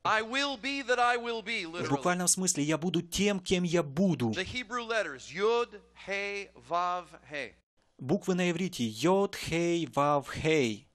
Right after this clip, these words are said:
Speaker 1: The eternal one.
Speaker 2: Вечный Бог.
Speaker 1: The existence, pure existence.
Speaker 2: Чистый, непорочный.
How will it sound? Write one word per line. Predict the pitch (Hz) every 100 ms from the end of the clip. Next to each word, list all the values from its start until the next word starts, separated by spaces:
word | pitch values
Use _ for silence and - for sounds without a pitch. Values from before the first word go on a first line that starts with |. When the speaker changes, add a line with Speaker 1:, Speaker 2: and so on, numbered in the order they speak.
| _ - _ _ - -
Speaker 1:
The | 240 262 269
eternal | 277 - - 302 302 247
one. | 196 160 - _ _ _ _ 113 -
Speaker 2:
Вечный | - 226 - - 208
Бог. | 156 127 147 165 127 - -
Speaker 1:
The | 277 277 247 - _ _ _ _ _ -
existence, | 240 190 - 330 - - 294 269 - - - _ _ _ _ _ _ _ _ - - _ -
pure | - 320 339 320
existence. | 214 175 269 - 180 123 - _ _ _ _
Speaker 2:
Чистый, | - - 233 214 - - 107 110
непорочный. | - 170 208 170 175 170 208 - - 110 98